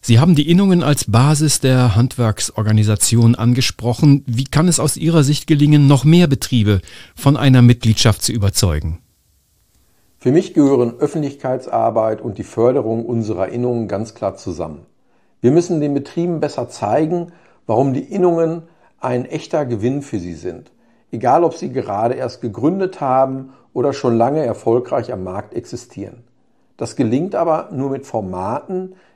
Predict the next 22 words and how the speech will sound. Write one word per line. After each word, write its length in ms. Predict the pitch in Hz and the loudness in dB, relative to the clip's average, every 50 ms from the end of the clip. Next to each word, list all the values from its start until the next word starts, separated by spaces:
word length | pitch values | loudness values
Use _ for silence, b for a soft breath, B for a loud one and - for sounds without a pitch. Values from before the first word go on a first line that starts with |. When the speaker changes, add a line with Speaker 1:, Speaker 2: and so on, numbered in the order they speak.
| b b | b b
Speaker 2:
die 100 | - 120 | -10 -8
sie 180 | 107 120 117 101 | -6 -6 -2 2
wirklich 420 | 143 175 170 - - - - - _ - | 2 2 2 2 -4 -10 -10 -10 _ -6
ansprechen, 840 | 110 135 165 170 - - _ - 180 170 170 - 175 175 170 170 b b b b b | -6 -4 -4 -6 -8 -12 _ -8 -8 -8 -8 -8 -8 -8 -8 -10 b b b b b
also 200 | - 107 95 104 | -12 -10 -8 -6
lebendig, 800 | 101 92 101 92 95 123 131 143 147 143 139 135 127 - - _ | -6 -6 -6 -4 -2 -2 0 0 -2 -2 -4 -4 -6 -8 -16 _
praxisnah 760 | - - 120 120 - - - 117 - - 110 107 107 110 110 | -10 -10 -8 -8 -10 -12 -14 -12 -10 -8 -8 -6 -6 -6 -8
und 200 | - - 117 110 | -8 -10 -10 -10
mit 200 | 104 95 - - | -10 -10 -10 -10
echten 320 | 120 - - - 120 104 | -12 -12 -12 -12 -10 -8
Mehrwerten 560 | 98 101 107 113 104 98 92 85 - - - - | -4 -2 -2 -2 -2 -2 -6 -8 -10 -12 -14 -14
ausgestattet 640 | - 90 - - - 92 - - 85 - 107 92 - | -14 -14 -14 -14 -16 -14 -12 -10 -10 -10 -12 -14 -14
sind. 260 | - - 73 82 - b b b b b b b b b - | -14 -14 -14 -14 -18 b b b b b b b b b -4
Die 80 | 110 | -2
Marke 320 | 113 131 135 196 202 - 127 | -2 0 0 -2 -2 -4 -6
Innung 500 | - - 156 170 185 190 202 - 233 226 | -6 -4 -4 -2 -2 -2 -4 -6 -8 -8
muss 220 | 170 143 - - | -8 -8 -6 -4
wieder 220 | 143 147 143 135 | -2 -2 -2 -2
als 360 | 120 110 127 123 123 - - _ | -4 -4 -6 -8 -8 -12 -18 _
Qualitätssiegel 920 | - 113 107 107 107 - - 147 156 165 160 - - 139 135 131 139 120 | -8 -6 -6 -6 -6 -4 0 2 2 2 2 -2 -8 -8 -6 -6 -8 -8
spürbar 540 | - - _ - 143 147 139 120 95 85 80 | -10 -12 _ 0 2 2 4 2 0 -2 -6
sein. 360 | 90 92 85 87 87 85 | -10 -14 -14 -14 -16 -18